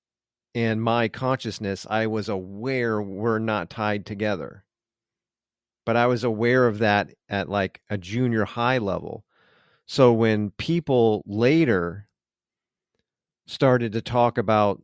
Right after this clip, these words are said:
dissolving the ego or, um, working on the ego, I always heard that and said,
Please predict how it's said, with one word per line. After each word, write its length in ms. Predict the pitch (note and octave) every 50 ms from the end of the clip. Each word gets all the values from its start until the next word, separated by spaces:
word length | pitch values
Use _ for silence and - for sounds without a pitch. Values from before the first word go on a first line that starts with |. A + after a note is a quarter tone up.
| _ A#2+
dissolving 600 | G2+ A#2 A2 G2 B2 A2+ A#2 A#2 G#2+ A#2 G#2+ G#2
the 200 | G2 G2 E2+ A2
ego 500 | B2+ C3+ C3+ A2 A2+ G#2 G2 F#2+ F#2 F#2+
or, 560 | F2+ - F2+ G2+ G2 F#2+ F#2 F#2 F#2 E2 E2 _ _ _ _ _ _ _ _ _ _ _ _ _ _
um, 540 | - G2 G2+ G2 F#2+ F2+ F2 E2+ D#2+ D#2+ F2 _ _ _ _ _
working 460 | - G#2 G#2+ B2 B2+ A#2+ - B2+ A#2 A2+
on 160 | A2 G#2+ G#2
the 80 | G#2
ego, 640 | G2 G#2 B2 C#3 C3+ A#2 A2 F#2+ F2 E2+ E2+ F2 F2+ _ _ _ _ _ _ _ _ _ _ _ _ _ _ _ _ _ _ _ _ _ _ _ _ _ _ _ _ _ _ _ _ _ -
I 240 | A#2 B2+ C#3+ D#3 D3+
always 400 | A#2+ B2+ B2 A#2 A2+ G#2+ - -
heard 400 | - - D3+ D#3+ F3+ F3 C#3+ G#2+
that 340 | A2 G2+ G2 F#2+ F#2+ - -
and 280 | - A2 G#2 G2+ G2+ G2+
said, 640 | - - - A#2 G#2+ G2+ G2+ G2 F#2+ F#2 F2+ E2+